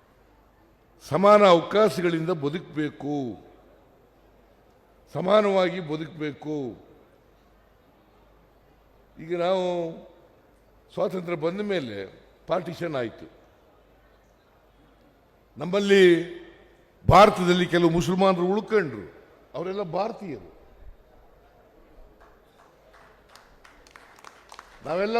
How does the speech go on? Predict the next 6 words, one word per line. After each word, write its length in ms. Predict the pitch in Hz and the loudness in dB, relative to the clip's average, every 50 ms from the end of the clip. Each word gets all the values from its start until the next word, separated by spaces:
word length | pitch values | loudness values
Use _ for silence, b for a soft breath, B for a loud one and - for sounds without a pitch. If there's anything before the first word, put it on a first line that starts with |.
| 202 175 | 2 4
ಭಾರತೀಯರು. 560 | 202 208 220 214 151 208 190 165 147 113 98 - - - - - - - - _ _ - _ _ - _ _ _ _ _ _ _ _ _ _ _ _ - _ _ _ _ _ _ _ _ _ _ _ - _ _ _ _ _ _ _ _ _ _ _ _ - | 4 4 4 4 0 -4 -4 -4 -4 -6 -10 -16 -20 -20 -20 -20 -20 -20 -20 _ _ -20 _ _ -20 _ _ _ _ _ _ _ _ _ _ _ _ -20 _ _ _ _ _ _ _ _ _ _ _ -20 _ _ _ _ _ _ _ _ _ _ _ _ -2
ನಾವು 240 | 120 160 185 180 170 135 120 147 | 4 6 6 6 6 6 8 8
ಭಾರತೀಯರಾಗಿ 680 | 165 208 233 - - 233 233 214 214 214 214 185 180 190 | 10 10 8 8 6 6 8 10 12 12 10 10 8 6
ಇರಬೇಕು 440 | 202 196 190 233 240 233 240 214 208 190 | 8 10 12 12 10 10 10 10 10 10
ಹೊರತು 380 | 185 165 - - - 143 131 131 143 147 156 165 - - - - - - - _ _ _ _ _ _ _ _ _ _ _ _ _ _ - | 10 8 6 2 -2 -2 0 0 -2 -4 -6 -10 -16 -20 -20 -20 -20 -20 -20 _ _ _ _ _ _ _ _ _ _ _ _ _ _ -10
ಬೇರೊಂದು 500 | 87 117 139 151 147 156 151 143 139 | -4 0 0 2 2 2 0 0 -2